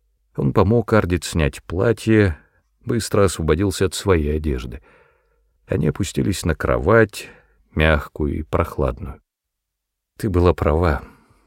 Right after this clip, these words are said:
довольно пробормотал он. «Здесь лучше». Когда он полностью овладел ею, она подалась вперед и вскрикнула от наслаждения. Через несколько минут, когда их сплетенные тела отдыхали,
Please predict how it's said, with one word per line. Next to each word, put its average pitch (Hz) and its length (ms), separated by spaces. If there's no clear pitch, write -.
довольно 95 600
пробормотал 85 760
он. 60 200
«Здесь 101 400
лучше». - 440
Когда 78 280
он 120 160
полностью 110 500
овладел 73 560
ею, 113 600
она 135 200
подалась 113 400
вперед 104 680
и 123 100
вскрикнула 82 920
от - 160
наслаждения. 82 800
Через 71 320
несколько 117 440
минут, 87 460
когда 80 280
их 92 160
сплетенные 87 680
тела 80 300
отдыхали, 107 640